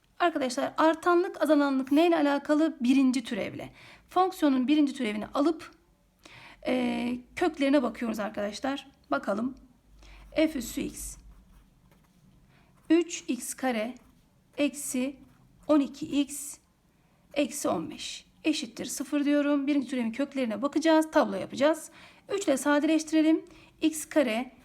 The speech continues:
eksi dört x eksi beş eşittir sıfır.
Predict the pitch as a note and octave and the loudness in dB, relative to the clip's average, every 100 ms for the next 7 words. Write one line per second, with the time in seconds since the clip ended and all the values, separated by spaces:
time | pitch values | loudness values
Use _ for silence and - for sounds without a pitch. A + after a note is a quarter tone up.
0 | _ C#4 D4 - A#3 C#4+ D#4 - D#4 - | _ 0 0 0 2 4 2 2 0 0
1 | - - _ _ _ - B3 - - - | -14 -18 _ _ _ -4 -4 -4 -10 -10
2 | - - - - C#4+ - - - B3 B3+ | -12 -14 -16 -8 -8 -8 -12 -12 -10 -10
3 | B3+ C#4 C#4 | -6 -6 -6